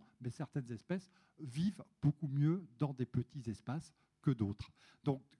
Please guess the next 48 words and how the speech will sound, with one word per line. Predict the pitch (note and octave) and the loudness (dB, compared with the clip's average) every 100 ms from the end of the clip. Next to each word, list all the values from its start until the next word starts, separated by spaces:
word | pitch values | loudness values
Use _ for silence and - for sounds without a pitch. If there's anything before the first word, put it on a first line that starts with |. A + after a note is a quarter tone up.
| - - | -10 0
les | E3 F3+ | 2 4
espèces | E3+ - F3 D#3+ - - | 0 2 0 0 -8 -6
qui | F3+ F3+ E3 - - | -2 -2 -4 -14 -16
vivent, | C3 E3 D3 A2+ _ _ | -6 -4 -4 -6 _ _
les | C3 F3 E3+ | 2 4 4
ours | E3 - | -2 0
blancs, | C3+ B2+ E3 G#3+ _ - - - | 2 2 0 -6 _ -20 -20 4
pour | D#3 A#2 | 4 4
moi, | C#3 E3+ | 0 0
je | - | 0
considère | A#2+ - - A#2 C#3 E3+ _ _ | -6 -8 -8 -2 -2 -4 _ _
qu'ils | C#3+ C#3+ | -8 -4
n'ont | C3+ | -2
rien | B2 C3 | -2 -2
à | A#2+ | -2
faire | - C#3 | -4 -6
dans | B2 A2+ | -4 -2
un | A#2+ | -4
zoo. | G#2 G2+ _ - - - | -4 -8 _ -20 -20 -2
Il | |
y | C3 | -2
a | |
beaucoup | C#3 B2 - | 2 2 0
de | A2 | -4
zoos | A#2 F#3+ | 2 2
dans, | D3 A#2 A2+ A#2+ | 2 0 0 -2
il | B2+ | -2
y | |
a | B2+ | -2
beaucoup | C3+ - | -2 -2
d'ours | D#3 C#3 - | -2 -2 -4
blancs | B2+ E3 F3 | -2 0 -2
dans, | C#3 C3 C3+ | -2 -2 -2
dans | C3+ | -2
les | D#3 F3 | 0 0
zoos. | A#3+ - - - - | 0 -4 -12 -10 2
Mais | C3 C#3+ | 2 2
ça, | - G#3 G3+ | -2 0 0
c'est | - D3+ | 0 0
mon, | C#3 B2 A#2+ | 2 2 0
c'est, | A#2 C3 A2+ A2+ A2+ | 0 2 2 2 -2
enfin, | A2 D3+ | -2 -2
c'est, | C3+ B2 D3 | -2 -4 -6
c'est | - C3 | -6 -2
mon | C3+ | 2
opinion | C3 B2 C#3+ F3 G#3+ | 2 0 -2 0 0
par | - B2+ | -2 -2
rapport | C3+ - G3 D#3+ | -2 0 -2 -2